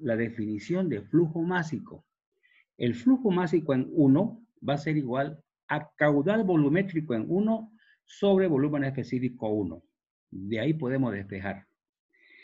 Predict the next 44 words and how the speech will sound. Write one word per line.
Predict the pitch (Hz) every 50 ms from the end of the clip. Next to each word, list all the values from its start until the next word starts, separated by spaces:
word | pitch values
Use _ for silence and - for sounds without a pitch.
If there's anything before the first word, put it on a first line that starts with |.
| - - _ _ _ -
Ahora, | - 123 135 - -
otra | 180 185 190 190 175 -
cosa, | - 202 190 - 123 90 - - -
hay | - 170 -
que | 202 -
tomar | - 175 185 180 180
en | 175 156
cuenta | 156 170 160 160 170 160 190 185 165 151 -
que | - 135
el | 120 120
flujo | 120 - 196 190 190 175
másico | 160 165 156 160 165 156 - 139 135 -
uno | - 151 135 123 127 147 180 196 - -
es | 135 131 -
igual | 147 131 131 131 131 127
al | 113 101 95
dos, | 98 101 113 127 135 -
es | 165 143 135
igual | 143 131 127 127 123 123
al | 107 95 98
tres, | - 104 113 120 117
es | - 120 120
igual | 113 113 113 113 110
al | 110 110
cuatro. | - - 120 107 - - - - _ _ _ _ _ _ _ _ -
Eso | - 131 147 156
se | 139 139 135
llama | 143 151 151 160 160 160 -
ecuación | 131 113 - - 107 104 - 147 151 143
de | 139 139
continuidad. | - 113 98 98 98 - 95 95 95 98 95 92 90 - _ _ _ _ -
En | - 113 117
otras | 156 156 156 147 135 -
palabras, | 117 113 110 101 98 92 90 90 - -
el | 135 113
flujo | - - 208 214 202 202
másico | 165 170 175 175 180 156 156 139
del | 123 113 104
evaporador | 101 95 95 95 - 98 95 95 95 107 139 190 226 240 247 - - - _ _ _ _ _ _ _ _
es | - 143 151 151 160
igual | 135 127 143 147 143
al | 131 113
del | 110 98
compresor, | - - 87 87 95 98 95 98 - 226 220 226 226 226